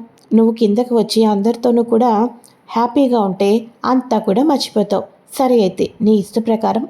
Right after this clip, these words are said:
అందరితో కలిపి బ్రేక్‌ఫాస్ట్ చేద్దురా" అని చెప్పేసి బ్రేక్‌ఫాస్ట్‌కి అయితే తీసుకువెళ్తారు.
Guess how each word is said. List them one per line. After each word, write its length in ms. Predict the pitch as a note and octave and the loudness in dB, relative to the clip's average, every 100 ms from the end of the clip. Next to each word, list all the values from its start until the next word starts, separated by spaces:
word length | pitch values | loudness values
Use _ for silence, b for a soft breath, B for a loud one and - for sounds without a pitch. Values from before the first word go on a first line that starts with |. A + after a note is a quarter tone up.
| - | -4
అందరితో 400 | A#3+ C#4+ D4+ B3 | -2 -2 0 -2
కలిపి 300 | A3 F#3+ A#3 | -2 -2 0
బ్రేక్‌ఫాస్ట్ 500 | G#3+ G#3+ A3 A3 A3 | 0 0 -2 -2 0
చేద్దురా" 500 | F#3+ G#3 G3+ G3 G3 - | 0 0 2 0 -4 -6
అని 120 | G3+ G3 | -6 -4
చెప్పేసి 460 | F3+ F3+ F3+ - F#3+ G#3 B B G3 | -4 -4 -4 -2 -2 -4 B B -2
బ్రేక్‌ఫాస్ట్‌కి 540 | F#3+ G3+ C4 B3+ - | -2 0 -4 -4 -4
అయితే 220 | F#3 G#3 | -4 -2
తీసుకువెళ్తారు. 720 | G#3 G3+ - F#3+ F#3 F3 F#3 | -2 -2 -2 -4 -4 -2 -2